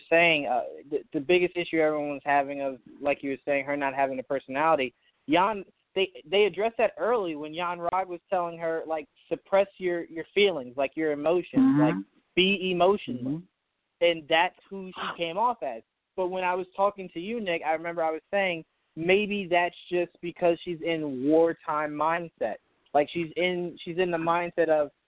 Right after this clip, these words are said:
Speaker 1: "We're trying to fight a war here, so there's not much smiling going on." Um, so I thought that was the, the route they were going in. And sure
Speaker 2: Mm-hmm.
Speaker 1: enough, you have Jan Rog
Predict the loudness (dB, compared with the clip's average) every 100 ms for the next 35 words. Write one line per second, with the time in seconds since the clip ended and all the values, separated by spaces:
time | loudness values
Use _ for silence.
0 | _ -2 -2 0 -2 -2 -4 0 2 2
1 | 2 2 2 2 -4 -6 -8 -10 _ _
2 | _ -8 -8 -8 -6 -6 -4 0 0 0
3 | -2 -2 -6 -6 0 0 0 -4 0 0
4 | 0 -4 -4 -4 -4 -12 _ _ _ _
5 | -2 2 2 2 -4 -10 -16 _ -2 -2
6 | 0 -2 -2 2 2 2 -6 -10 _ _
7 | -10 -8 -8 -8 -2 -2 -2 -4 -8 -2
8 | 0 0 -2 -6 -10 -10 -2 0 2 2
9 | 2 8 8 8 4 0 0 2 0 -2
10 | 0 2 2